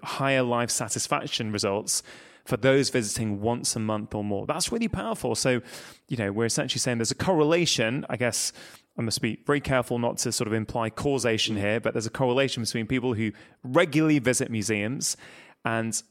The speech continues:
you know, having a greater satisfaction with life. Um, have, has any of the research directly looked at benefits on our health when people visit museums and galleries?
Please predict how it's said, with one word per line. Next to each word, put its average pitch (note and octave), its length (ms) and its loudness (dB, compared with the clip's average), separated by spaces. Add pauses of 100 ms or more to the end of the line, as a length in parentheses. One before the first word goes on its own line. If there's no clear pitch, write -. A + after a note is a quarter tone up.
you B2 60 -4
know, A2 80 -2
having A2 260 -2
a G#2+ 60 -2
greater C3+ 480 -4
satisfaction - 800 -2
with G#2+ 100 -4
life. A#2 540 -2 (480)
Um, A2 400 0 (540)
have, D3+ 320 -2 (100)
has B2 160 0
any E3+ 160 2
of D#3+ 80 -2
the D3+ 120 -2
research C3+ 640 0
directly C3 540 2
looked A#2+ 400 0
at - 340 -4 (220)
benefits C#3 640 0
on B2 140 0
our A#2 180 0
health - 540 -4 (220)
when A#2+ 300 2
people A#2 280 0
visit A2 240 -2
museums G#2 380 -2
and G2+ 80 -6
galleries? G2 600 -6